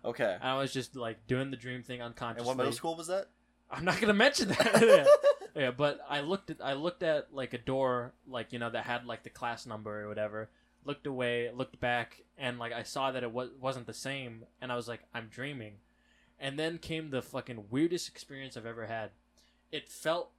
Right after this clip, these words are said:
Speaker 2: like, like, uh,
Speaker 1: You were
Speaker 2: the
Speaker 1: just like
Speaker 2: No, no, no, no, no, no. The world collapsed into my brain. And that it had a feeling of an intense headache. Like, it felt horrible for a second. I just felt like, "Jesus Christ," you know, I'm like, my head was like,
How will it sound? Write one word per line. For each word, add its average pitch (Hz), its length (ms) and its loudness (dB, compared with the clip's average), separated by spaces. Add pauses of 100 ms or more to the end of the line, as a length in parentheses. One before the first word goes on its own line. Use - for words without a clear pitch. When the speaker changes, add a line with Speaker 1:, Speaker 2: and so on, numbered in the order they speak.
(140)
Speaker 2:
like, 131 320 -6 (480)
like, 131 320 -8
uh, 113 280 -2 (960)
Speaker 1:
You 160 180 -6
were 170 60 4
Speaker 2:
the 160 60 2
Speaker 1:
just 143 160 6
like 151 140 4 (300)
Speaker 2:
No, 196 180 6
no, 214 160 4
no, 202 160 2
no, 196 200 -4
no, 175 160 -4
no. 139 180 -4 (460)
The 156 100 0
world 165 460 0
collapsed 139 580 -4
into 135 160 -10
my 117 160 -6
brain. 113 400 -10 (600)
And 139 120 -6
that 135 120 -2
it 131 80 -6
had 165 200 -2
a 139 40 -4
feeling 160 400 -10
of 117 80 -10
an 113 80 -10
intense 147 560 -10
headache. 113 520 -6 (360)
Like, 127 160 -6
it 151 160 -6
felt 156 340 -2
horrible 156 540 -2
for 127 120 -8
a 113 60 -6
second. 117 300 -8
I 131 60 -4
just 135 160 -10
felt 151 160 -8
like, 123 160 -6
"Jesus 180 440 -8
Christ," 185 520 -8
you 135 60 -8
know, 135 80 -4
I'm 131 80 -6
like, 131 140 -6
my 127 140 -4
head 143 200 -6
was 143 160 -6
like, 120 140 -6